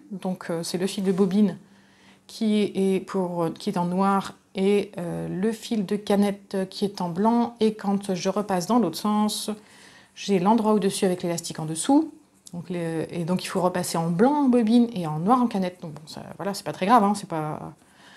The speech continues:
c'est pas bien sorcier. Mais par contre, il y a un petit souci de tension, puisque, euh, j'ai quelques petits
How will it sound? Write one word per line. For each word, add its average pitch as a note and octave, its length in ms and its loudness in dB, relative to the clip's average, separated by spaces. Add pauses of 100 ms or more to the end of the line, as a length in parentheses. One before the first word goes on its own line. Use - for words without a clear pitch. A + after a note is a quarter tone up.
(200)
c'est - 140 -6
pas F#3+ 100 4
bien F#3 160 4
sorcier. G#3 320 2
Mais A#3 200 8
par B3+ 240 0
contre, C4 360 0
il G#3+ 60 -4
y - 20 0
a G#3+ 40 0
un A#3 80 2
petit A3+ 140 -4
souci G#3 280 -6
de G#3+ 40 -12
tension, A3 380 -4 (720)
puisque, - 340 -2
euh, F#3 720 0
j'ai G#3+ 160 -2
quelques G#3+ 300 -4
petits D4 640 0